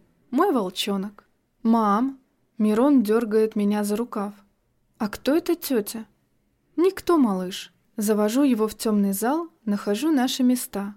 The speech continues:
но он не успокаивается. "Она плохая, мам,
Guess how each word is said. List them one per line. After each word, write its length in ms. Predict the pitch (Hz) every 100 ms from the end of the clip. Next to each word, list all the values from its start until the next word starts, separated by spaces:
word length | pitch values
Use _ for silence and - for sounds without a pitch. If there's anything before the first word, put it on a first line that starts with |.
| _ _
но 240 | 202 202 262
он 180 | 311
не 80 | 285
успокаивается. 1000 | 269 269 269 262 202 180 175 247 - 240 - _ _ _
"Она 240 | - 214 247
плохая, 580 | 277 302 - 294 220 190
мам, 320 | 226 185